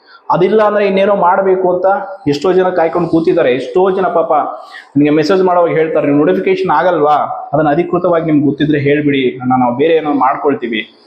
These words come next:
ಎಷ್ಟು ದಿನ ಅಂತ ಅವ್ರೆಲ್ರಿಗೂ ಸುಳ್ಳು ಭರವಸೆಯನ್ನ ಹೇಳ್ಕೊಂಡು ಕೂಡಕ್ಕಾಗತ್ತೆ? ಈ ಸ್ಪರ್ಧಾತ್ಮಕ ಪರೀಕ್ಷೆಗೆ ತರಬೇತಿ ಕೊಡುವ ತರಬೇತಿ ಕೇಂದ್ರಗಳ ಮುಖ್ಯಸ್ಥರನ್ನು ಇದೇ ಪ್ರಶ್ನೆ ಕೇಳ್ತಾರೆ ಎಲ್ಲ ಸ್ಟೂಡೆಂಟ್ಸ್, "ಸರ್, ನೋಟಿಫಿಕೇಶನ್ ಆಗುತ್ತಾ?"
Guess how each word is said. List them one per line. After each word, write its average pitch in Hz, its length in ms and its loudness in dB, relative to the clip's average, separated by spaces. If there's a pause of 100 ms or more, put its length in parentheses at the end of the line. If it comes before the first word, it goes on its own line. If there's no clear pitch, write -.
(380)
ಎಷ್ಟು 180 240 -2
ದಿನ 220 160 2
ಅಂತ 214 220 0
ಅವ್ರೆಲ್ರಿಗೂ 185 440 0
ಸುಳ್ಳು 185 260 2
ಭರವಸೆಯನ್ನ 180 520 2 (360)
ಹೇಳ್ಕೊಂಡು 175 360 -2
ಕೂಡಕ್ಕಾಗತ್ತೆ? 147 800 -2 (500)
ಈ 170 60 4
ಸ್ಪರ್ಧಾತ್ಮಕ 190 680 0
ಪರೀಕ್ಷೆಗೆ 180 460 0
ತರಬೇತಿ 185 460 0
ಕೊಡುವ 175 240 2
ತರಬೇತಿ 202 440 0
ಕೇಂದ್ರಗಳ 202 340 0
ಮುಖ್ಯಸ್ಥರನ್ನು 185 800 -2
ಇದೇ 185 160 0
ಪ್ರಶ್ನೆ 185 320 -2
ಕೇಳ್ತಾರೆ 156 360 -2
ಎಲ್ಲ 135 180 2
ಸ್ಟೂಡೆಂಟ್ಸ್, - 380 -8
"ಸರ್, 160 140 0
ನೋಟಿಫಿಕೇಶನ್ 160 520 -2
ಆಗುತ್ತಾ?" 123 640 -2